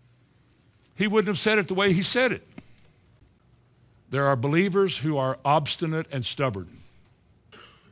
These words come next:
They refuse to believe. They're unwilling to be persuaded.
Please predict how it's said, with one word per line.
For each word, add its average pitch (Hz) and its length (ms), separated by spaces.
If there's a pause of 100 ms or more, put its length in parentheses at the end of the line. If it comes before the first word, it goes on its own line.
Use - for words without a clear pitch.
(360)
They 139 100
refuse 131 520
to 107 100
believe. 92 340 (580)
They're 131 140
unwilling 156 520
to 127 100
be 131 140
persuaded. 110 520